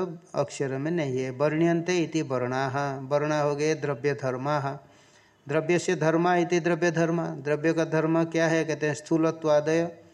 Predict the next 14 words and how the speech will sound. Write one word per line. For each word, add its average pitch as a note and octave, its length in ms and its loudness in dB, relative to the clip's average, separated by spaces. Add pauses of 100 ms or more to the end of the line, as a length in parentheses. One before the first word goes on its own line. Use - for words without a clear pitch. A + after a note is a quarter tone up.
(520)
शुक्लत्वादयो D#3 1040 2
वा, D#3 260 0 (500)
ये D3 120 4
स्थूल D#3 360 4
है, D3 340 4
ये D3+ 160 2
शुक्ल D#3 320 -2
है, D3 640 2
इस - 140 -6
प्रकार C#3+ 440 -2
की F3 260 0 (340)
जो D3 180 -2
सब C#3 340 -4
गुण D3+ 220 2